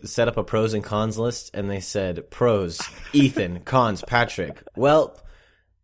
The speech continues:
Speaker 1: "We've been in the black too much this semester,
Speaker 2: <laughs>
Speaker 1: so let's go with the con." And then they picked you and not me and not us together. We would've been so good together. These are, this is all
Speaker 2: We would've
Speaker 1: contributing
Speaker 2: been
Speaker 1: to
Speaker 2: so good
Speaker 1: why
Speaker 2: together.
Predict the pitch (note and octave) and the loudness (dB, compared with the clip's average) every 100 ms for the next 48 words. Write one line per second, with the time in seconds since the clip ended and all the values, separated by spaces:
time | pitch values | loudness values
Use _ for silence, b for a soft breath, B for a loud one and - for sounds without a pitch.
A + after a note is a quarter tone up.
0 | _ - A2+ G#2 F2+ B2+ C3+ A2+ A#2 G#2+ | _ -4 -2 2 4 4 4 4 2 2
1 | - D3 D#3+ C3 F#2 - - - G2+ - | 0 2 4 4 2 -6 -12 -6 -4 -2
2 | - F#2+ - - D#2+ G2+ - - F#2 A2+ | 0 0 -2 -4 -8 -8 -10 -4 -2 -2
3 | - B2 B2+ - C3+ - F#2+ D2+ B1+ - | 0 0 0 -2 -2 0 0 -2 -6 -4
4 | F#2 G#2 G#2+ D3+ - A#2+ A2+ F#2 C#2+ b | -2 0 6 4 4 2 2 2 -2 b
5 | b b b b G2+ G#2 A2 G2 F#2+ D#2+ | b b b b -2 2 2 0 -2 -2
6 | F2+ G#2+ G#2+ G#2 A2 F#2+ F2 D#2 E2 G#2 | 0 2 0 -2 -2 -2 -2 -4 -8 -2
7 | A#2+ C#3+ C#3 C3+ C3+ B2+ B2 G2+ F#2 E2 | 2 4 4 2 2 2 0 -2 -2 -4
8 | C2 E2 _ _ _ _ _ _ _ _ | -6 -12 _ _ _ _ _ _ _ _
9 | _ _ _ - D3+ E3+ E3 - B2+ C3+ | _ _ _ 2 4 4 2 0 -2 0
10 | C#3 C3+ C#3 - C#3+ B2 A#2 A2 A#2 F#2 | 4 4 4 4 4 4 2 0 0 2
11 | G2+ G#2 G#2 G2+ | 4 4 2 0